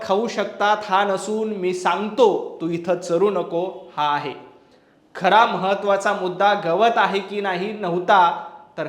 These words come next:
खरा महत्त्वाचा मुद्दा होता अहंकार. या अहंकारी प्रवृत्तीतूनच या दोन बैलांचं भांडण सुरू झालं." भांडण सुरू झाल्यावर तळातले काही खेकडे आणि बेडकं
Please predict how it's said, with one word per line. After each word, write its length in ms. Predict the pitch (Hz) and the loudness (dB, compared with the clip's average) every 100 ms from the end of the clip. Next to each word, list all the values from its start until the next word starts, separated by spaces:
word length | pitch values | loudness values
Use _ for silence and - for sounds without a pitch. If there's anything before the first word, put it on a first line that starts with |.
| - | -6
खरा 300 | 160 202 220 | 2 4 4
महत्त्वाचा 600 | 185 196 196 180 175 165 | 0 0 2 0 2 -2
मुद्दा 320 | 156 156 190 | -2 0 0
होता 720 | 175 175 175 175 185 165 - - | 0 -2 2 4 2 -4 -14 -18
अहंकार. 720 | 135 156 151 165 160 156 120 - - - _ _ _ - | -12 -10 -6 2 4 4 0 -8 -18 -20 _ _ _ -6
या 140 | 151 147 | -4 -2
अहंकारी 640 | 151 170 208 202 185 175 | -4 -2 -4 2 2 2
प्रवृत्तीतूनच 1120 | 175 160 160 208 208 196 180 170 165 165 - - - _ 147 | -2 -2 0 0 -2 -6 -4 -2 0 -2 -4 -12 -20 _ -4
या 220 | 156 170 | 0 2
दोन 520 | 143 123 196 254 277 | 0 2 4 4 2
बैलांचं 760 | 202 175 170 165 156 170 190 170 - | 0 2 2 0 -2 0 0 -2 -4
भांडण 380 | 156 151 165 | -4 -2 -4
सुरू 240 | 165 156 147 | -6 -8 -8
झालं." 280 | 143 135 - - - _ _ _ _ _ _ _ _ | -8 -10 -12 -18 -20 _ _ _ _ _ _ _ _
भांडण 500 | 160 180 202 226 294 | -6 0 0 2 -2
सुरू 260 | 285 269 269 | -2 -6 -2
झाल्यावर 540 | 208 214 214 208 233 233 190 | 0 2 2 4 2 2 2
तळातले 500 | 196 214 214 214 214 | 4 4 2 -2 -2
काही 300 | 208 180 185 | -2 -2 -6
खेकडे 420 | - 202 214 214 | -2 -2 0 0
आणि 260 | 208 185 180 | 2 0 0
बेडकं 520 | 175 185 214 202 175 | 0 0 2 0 0